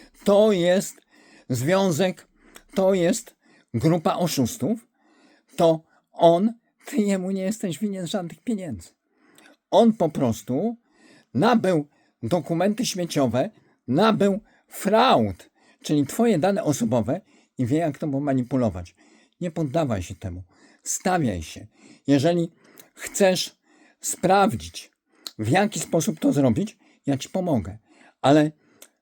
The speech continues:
nie kładź uszu po sobie. Proszę państwa,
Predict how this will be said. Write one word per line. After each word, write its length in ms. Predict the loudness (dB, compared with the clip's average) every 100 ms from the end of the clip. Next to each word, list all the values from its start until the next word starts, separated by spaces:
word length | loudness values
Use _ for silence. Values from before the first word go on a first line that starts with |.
| _
nie 280 | -2 0 0
kładź 400 | 0 -2 -2 -4
uszu 400 | -6 -4 -2 -4
po 160 | -4 -2
sobie. 440 | 0 -2 -2 -12 -20 _ _ _ _ _ _ -16 -6
Proszę 280 | -4 -2
państwa, 560 | 0 0 0 -2 -10